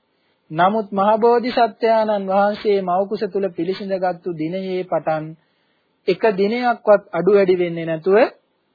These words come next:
හරියටම මාස දහයක්ම මව් කුස තුල වාසය කරනවා කියලා ආනන්ද ස්වාමීන් වහන්සේ සඳහන් කරනවා.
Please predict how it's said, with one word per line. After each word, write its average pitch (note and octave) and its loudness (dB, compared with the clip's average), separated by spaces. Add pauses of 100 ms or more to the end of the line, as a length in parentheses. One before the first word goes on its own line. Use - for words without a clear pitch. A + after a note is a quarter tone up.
(640)
හරියටම D#3 -2 (1040)
මාස E3+ 2 (100)
දහයක්ම F#3+ 2 (560)
මව් D#3+ 0
කුස F#3 -8
තුල E3+ -4
වාසය D#3+ -2
කරනවා D3 -8
කියලා D3 -2 (640)
ආනන්ද E3+ -2
ස්වාමීන් D#3 -4
වහන්සේ D3 -8
සඳහන් D#3 -8
කරනවා. - -20